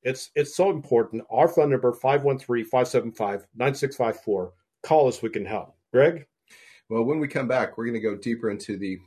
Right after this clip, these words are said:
Speaker 2: finding the right advisor with a series of questions and quick responses to help you with just that. So stay tuned.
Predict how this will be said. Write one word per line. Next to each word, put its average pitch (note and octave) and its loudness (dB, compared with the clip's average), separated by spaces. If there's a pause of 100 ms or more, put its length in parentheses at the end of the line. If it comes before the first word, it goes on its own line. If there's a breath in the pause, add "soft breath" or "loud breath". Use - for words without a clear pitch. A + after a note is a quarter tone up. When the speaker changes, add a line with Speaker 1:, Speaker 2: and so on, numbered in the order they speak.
Speaker 2:
finding B2+ 0
the A2 0
right A2 4
advisor G2+ 0 (200)
with A2+ -6
a G#2 -2
series B2+ 0
of A#2 -8
questions A2+ 0
and F#2+ -6
quick A#2+ 0
responses A2 -4
to F2+ -2
help G2 -4
you F2 -4 (280 soft breath)
with G2 -2
just - 0
that. F2 -4
So - -2
stay G2+ 0
tuned. D#2+ -6